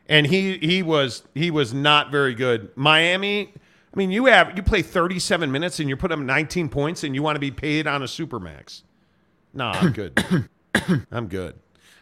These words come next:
Uh, Darren Ingram, what's up, my golfing dude? Uh, was Brown good, uh, was Brown good for the Celtics last,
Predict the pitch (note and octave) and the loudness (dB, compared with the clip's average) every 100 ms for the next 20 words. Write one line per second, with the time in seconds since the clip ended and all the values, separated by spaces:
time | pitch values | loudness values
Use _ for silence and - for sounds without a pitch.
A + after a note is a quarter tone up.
0 | _ - D3+ D#3 D#3 D#3 C3+ F#3 A3 G#3+ | _ 4 8 10 8 6 4 2 2 2
1 | A#3 D#3 B2+ C3+ F3+ D3 C3+ A2+ A2+ G#2+ | 2 0 0 0 -2 0 -4 -2 -2 -2
2 | G#2+ G#2 A2+ C#3 D#3 D3 D3 D#3+ A#2 E3 | -6 -4 -6 0 4 4 6 2 2 4
3 | E3+ G#3 E3+ F#3+ F#3+ G3 G3 - E3 D#3+ | 4 4 2 2 2 2 0 0 4 6
4 | D3+ D3 D3 C#3+ - - D3 C#3+ - D#3 | 6 4 4 0 -4 -4 0 0 0 0
5 | D#3 F3+ F#3 C#3+ D#3+ D#3 B2+ - D3+ C#3+ | 2 0 -2 2 4 4 0 -4 0 2
6 | C3 B2+ A#2+ - _ _ _ - - - | 2 2 0 -8 _ _ _ -14 -4 0
7 | C3+ - F#3+ - - - _ C#3 D3 - | 0 -2 -8 -10 -20 -20 _ -4 -2 -4